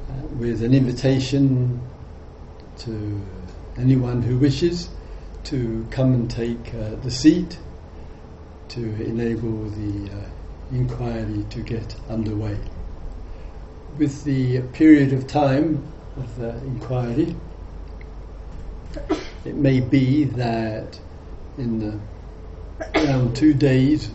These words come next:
or so that we've been here together, sometimes areas of interest and, uh, concern or questions that may arise. Those,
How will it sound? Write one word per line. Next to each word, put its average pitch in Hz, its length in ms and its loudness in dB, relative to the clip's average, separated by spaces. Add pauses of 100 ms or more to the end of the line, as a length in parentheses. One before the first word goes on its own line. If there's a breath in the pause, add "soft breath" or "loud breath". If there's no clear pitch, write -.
(140)
or 123 60 -4
so 135 460 0 (560 loud breath)
that 123 480 -4
we've 127 240 2
been 135 180 4
here 123 220 2
together, 127 600 2 (600)
sometimes 143 600 2
areas 127 580 4
of 107 180 -2 (220)
interest 131 680 2 (480)
and, 110 680 -6
uh, 113 40 -10 (560)
concern 131 880 2
or - 280 -10
questions 127 640 0
that 123 220 -6
may 120 280 -2
arise. 110 640 -4 (1000 loud breath)
Those, 127 1000 2